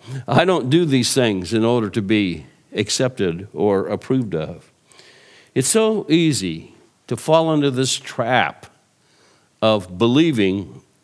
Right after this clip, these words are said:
that you are, are winning the gate by your life.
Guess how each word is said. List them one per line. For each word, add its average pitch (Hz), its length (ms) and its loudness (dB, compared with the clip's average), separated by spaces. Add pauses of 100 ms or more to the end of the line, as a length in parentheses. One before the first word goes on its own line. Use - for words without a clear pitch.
(580)
that 123 500 2 (280)
you 139 360 4
are, 123 440 0
are 110 320 0
winning 127 880 2
the 107 120 0
gate 110 640 0
by 101 180 2
your 101 140 0
life. 98 540 -2